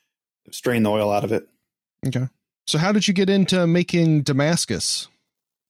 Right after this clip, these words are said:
Speaker 1: Probably like everybody else, uh, watching Forged in Fire and then watching Alex Steele on YouTube. And one day at work, I said to the bu-, guy I'm working with, "You know what? I'm gonna build a forge today." So that's what I did.
Speaker 2: Nice.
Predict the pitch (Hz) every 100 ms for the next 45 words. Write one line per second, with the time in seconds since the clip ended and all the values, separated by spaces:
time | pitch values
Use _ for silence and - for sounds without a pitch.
0 | _ _ _ _ _ - 113 208 170 151
1 | 131 117 110 104 123 - - 117 113 110
2 | 110 - _ _ _ _ - 127 123 120
3 | - 117 107 107 101 117 120 117 104 107
4 | 107 113 110 107 - 120 113 117 107 110
5 | - 120 107 98 98 _ _ _ _ _
6 | _ _ _ 120 120 120 120 117 - 127
7 | 139 123 113 - 110 110 120 - 131 123
8 | 120 - 147 - 165 170 185 - - -
9 | 170 135 110 120 120 131 123 120 - 110
10 | 104 107 _ _ - 117 - 135 135 156
11 | 127 - _ _ _ _ 123 - _ _
12 | - - - -